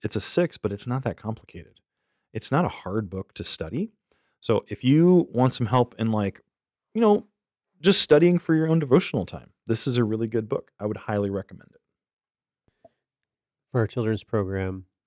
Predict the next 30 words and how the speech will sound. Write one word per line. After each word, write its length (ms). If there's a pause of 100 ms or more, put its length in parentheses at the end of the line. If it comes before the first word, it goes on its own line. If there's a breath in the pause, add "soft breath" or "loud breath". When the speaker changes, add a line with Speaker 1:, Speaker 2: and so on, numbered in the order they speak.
(120)
Speaker 2:
I've 100
noticed 340
a 260
di-, 180 (100)
disconnect 560
recently. 540 (640)
Uh, 120
the 120
kids, 440
they 120
just, 300 (380)
they're 100
memorizing 500
this 120
truth, 320
they're 120
learning 240
this 120
truth. 280
And 60
it 40
was 100
when 100
we 60
were 100
singing 380
a 60
song, 320
Ancient 360
Words, 380